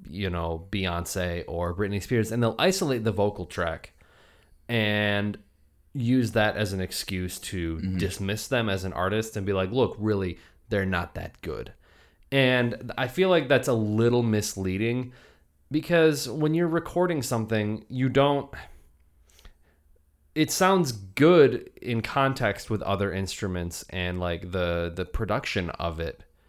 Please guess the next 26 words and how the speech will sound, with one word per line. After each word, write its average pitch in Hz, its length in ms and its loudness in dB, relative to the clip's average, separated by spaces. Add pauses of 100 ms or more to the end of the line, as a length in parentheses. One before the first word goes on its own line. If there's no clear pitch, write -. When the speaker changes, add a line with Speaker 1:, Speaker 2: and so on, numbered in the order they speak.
(320)
Speaker 1:
And, 113 140 -2
like, 107 160 2
when 110 120 2
you 110 100 0
take 139 240 -2
a 113 80 -2
single 123 380 0
thing 110 280 -2
away 95 340 0
like 131 300 0
that 135 180 2
and 107 120 -2
then 98 140 -4
isolate 131 460 0
it, 160 100 -4
yeah, 220 240 0
it's - 120 -6
not 131 120 4
Speaker 2:
Mm-hmm. 120 80 4
Speaker 1:
gonna 117 140 2
sound 127 320 0
the 110 40 4
Speaker 2:
Mm-hmm. 104 80 2
Speaker 1:
greatest 113 680 0
because 113 340 -2
they're, 117 360 4